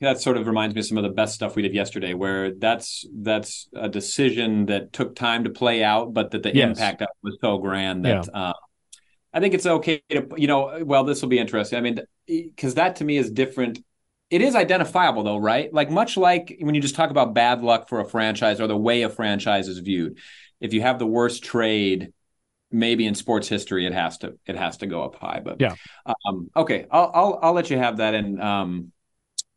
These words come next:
Speaker 1: yeah, I think uh, they have. eh, what's amazing about it is I don't think you could put, you can't point to too many other,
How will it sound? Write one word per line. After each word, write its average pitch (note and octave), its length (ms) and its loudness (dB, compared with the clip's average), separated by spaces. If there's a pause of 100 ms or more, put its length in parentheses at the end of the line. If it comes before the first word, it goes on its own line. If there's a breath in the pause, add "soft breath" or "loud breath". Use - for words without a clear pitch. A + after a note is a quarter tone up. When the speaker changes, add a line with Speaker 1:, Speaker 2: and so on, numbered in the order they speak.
(760)
Speaker 1:
yeah, G2+ 320 0
I A2+ 120 -2
think B2+ 560 -4
uh, G2+ 400 2 (260)
they B2 160 0
have. B2 300 -2
eh, C3+ 80 2
what's B2+ 200 2
amazing C#3 460 2
about G2 240 0
it F#2+ 80 -4
is F#2 140 -4
I G#2 60 0
don't C#3+ 180 0
think D#3 100 0
you A#2 60 -2
could A#2 180 -2
put, - 240 -10
you B2+ 140 -4
can't D3 180 -4
point D#3 220 -8
to - 80 -20
too - 160 -4
many B2+ 160 2
other, A2 240 -2